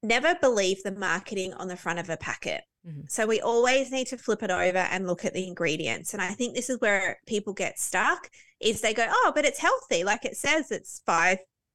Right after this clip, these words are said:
Speaker 1: star rating and it's, um,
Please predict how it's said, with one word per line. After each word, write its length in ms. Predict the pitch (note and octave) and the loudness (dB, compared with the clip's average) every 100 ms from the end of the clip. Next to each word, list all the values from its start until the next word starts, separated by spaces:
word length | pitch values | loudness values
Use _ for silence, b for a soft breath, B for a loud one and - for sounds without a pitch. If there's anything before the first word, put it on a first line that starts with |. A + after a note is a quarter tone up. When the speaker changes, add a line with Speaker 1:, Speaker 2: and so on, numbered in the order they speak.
| _ _ | _ _
Speaker 1:
star 460 | - - G3 D4+ A#3+ | -8 0 4 4 2
rating 540 | C3+ D3+ - D3+ C#3+ | 0 0 -4 -8 -6
and 180 | - F#3 | -2 0
it's, 460 | F#3 E3 - - - | 0 -2 -4 -10 -4
um, 440 | G3+ F#3+ F#3 F#3 | 0 0 0 -6